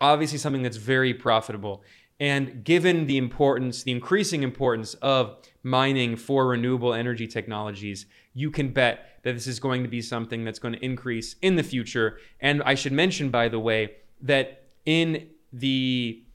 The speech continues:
uh, c-, the tweets that were po-, posted by the Peruvian coup regime's Ministry of Energy and Mines, they talked about working with the U S government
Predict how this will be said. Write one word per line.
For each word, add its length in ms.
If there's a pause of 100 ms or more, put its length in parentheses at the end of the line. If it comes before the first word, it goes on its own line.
(480)
uh, 240 (120)
c-, 140
the 220
tweets 340
that 140
were 100
po-, 240
posted 480
by 480
the 80
Peruvian 600
coup 160
regime's 580
Ministry 560
of 160
Energy 380
and 100
Mines, 460 (340)
they 180
talked 340
about 260
working 420
with 220
the 80
U 180
S 160
government 440